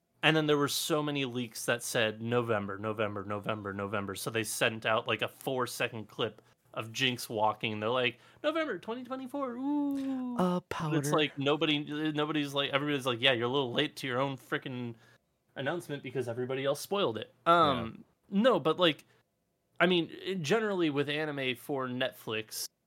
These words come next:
Speaker 1: uh, I mean, everything that I've listed so far, I feel like it gets an announcement and within a year later, it's out. It's on Netflix. I mean, heck,
Speaker 2: Yeah.
Speaker 1: even Delicious in Dungeon, when they announced that earlier this year, it's coming January.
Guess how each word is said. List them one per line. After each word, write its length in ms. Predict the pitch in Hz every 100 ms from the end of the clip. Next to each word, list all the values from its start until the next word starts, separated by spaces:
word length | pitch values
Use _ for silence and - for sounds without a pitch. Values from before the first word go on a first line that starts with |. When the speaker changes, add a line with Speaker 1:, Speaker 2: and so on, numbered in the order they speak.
| _ _ _
Speaker 1:
uh, 380 | - 135 123 117 -
I 80 |
mean, 180 | 143 143 147
everything 420 | 143 160 156 147
that 120 | 131
I've 140 | 120
listed 300 | 120 135 135 117
so 200 | 147 127
far, 480 | - 120 139 117 120
I 60 | 123
feel 240 | 160 151
like 260 | 135 123 - _ _ _ _ _ _ -
it 180 | 165 156
gets 200 | 165 -
an 80 | 143
announcement 500 | 127 117 131 - 131
and 80 | 123
within 240 | 113 127 117
a 40 |
year 300 | 110 120 120
later, 440 | 110 110 113 101 - _ _ _ -
it's 180 | 123 -
out. 240 | 107 107 _ -
It's 160 | 131 139
on 300 | 110 113 113
Netflix. 640 | - - 131 - - - _ - - - - -
I 60 |
mean, 160 | 151 143
heck, 280 | 123 170 -
Speaker 2:
Yeah. 20 |
Speaker 1:
even 480 | 156 170 165 165 143
Delicious 460 | 123 131 147 175 151
in 160 | 139 123
Dungeon, 460 | 113 147 131 107
when 120 | 107 113
they 140 | 120
announced 340 | 120 120 123 -
that 160 | 117
earlier 360 | 117 123 123 123
this 240 | 117 110
year, 220 | 135 151 -
it's 180 | 196 -
coming 340 | - 208 185
January. 640 | 110 117 214 139 - -